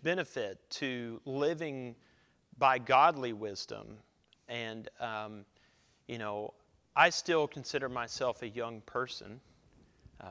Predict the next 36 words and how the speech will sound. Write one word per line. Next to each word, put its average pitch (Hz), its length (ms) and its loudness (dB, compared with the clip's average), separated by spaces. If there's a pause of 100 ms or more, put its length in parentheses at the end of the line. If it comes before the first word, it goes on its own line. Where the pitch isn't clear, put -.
maybe 107 260 -8
I'm 95 140 -12
not 107 200 -4
anymore. 95 480 -14 (640)
Um, 110 460 2 (340)
but - 380 8 (120)
as 151 160 4
I 185 180 12
look 180 240 4
back 139 260 6
in 123 100 -2
my, 143 340 4 (240)
my 156 240 8
life, 98 600 -4 (240)
I 123 100 0
think 151 220 -2
about, 127 440 4 (240)
uh, 110 280 -4 (220)
decisions 143 840 -2
that 123 160 4
I 120 220 4 (280)
could 170 220 2
have 131 100 0
made. 135 580 -2 (400)
You - 80 -6
know, 120 80 0
I 110 60 2
could 131 140 -2
have 120 80 -4
gone 123 240 0
down 120 180 0
this 120 240 -6
road 117 340 0
or 113 160 -4
that 117 300 2
road. 110 540 -6